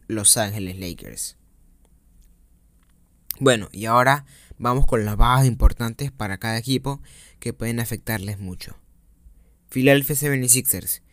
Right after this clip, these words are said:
pierden a Ben Simmons toda la temporada porque se sometió a una,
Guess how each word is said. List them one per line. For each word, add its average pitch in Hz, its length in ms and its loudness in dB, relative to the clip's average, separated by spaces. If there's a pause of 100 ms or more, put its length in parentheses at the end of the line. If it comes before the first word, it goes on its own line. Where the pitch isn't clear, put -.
(380)
pierden 131 320 2
a 120 80 -2
Ben 127 180 0
Simmons 147 580 0
toda 120 220 2
la 113 100 -2
temporada 113 680 -4 (400)
porque 120 280 -4
se 120 140 -6
sometió 123 680 0 (480)
a 104 120 -6
una, 117 400 -8